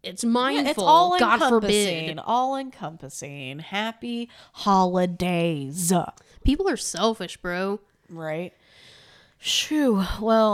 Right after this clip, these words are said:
Speaker 2: I'll be honest. Uh, gotta pee. So, <laughs> I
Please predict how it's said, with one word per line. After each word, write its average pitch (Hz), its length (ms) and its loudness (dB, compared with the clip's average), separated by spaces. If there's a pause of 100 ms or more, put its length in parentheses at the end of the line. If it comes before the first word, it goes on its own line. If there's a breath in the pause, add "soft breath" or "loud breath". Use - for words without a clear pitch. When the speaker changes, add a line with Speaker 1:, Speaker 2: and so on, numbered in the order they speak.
Speaker 2:
I'll 233 80 0
be 185 180 -4
honest. 190 640 -6
Uh, 127 380 -8 (360)
gotta 190 260 -14
pee. - 560 -16
So, 202 680 2
<laughs> - 60 -14
I 247 640 2